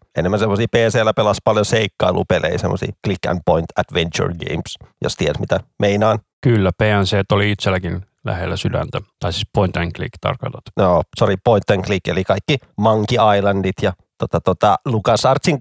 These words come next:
Speaker 1: ylipäänsä kaikki ne seikkailupelit, että niitä rakastin, ne,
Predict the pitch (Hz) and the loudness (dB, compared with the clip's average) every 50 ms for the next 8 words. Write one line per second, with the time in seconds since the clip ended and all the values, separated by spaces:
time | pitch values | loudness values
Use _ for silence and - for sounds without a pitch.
0 | - - 139 113 113 113 - 113 104 101 104 104 - - 107 98 95 - 95 95 | -4 -4 -2 -2 0 2 2 2 4 4 2 0 2 2 2 2 2 0 -2 0
1 | 95 95 101 92 92 - - 104 95 98 98 - 110 - 98 101 - - 131 - | 0 0 0 0 -2 0 0 0 2 2 2 0 0 -2 -2 -2 -4 -4 -4 -2
2 | - 117 113 104 95 101 95 95 98 - - - - - 110 101 - | 0 0 0 2 2 2 2 2 2 2 2 0 0 -2 -2 -2 -2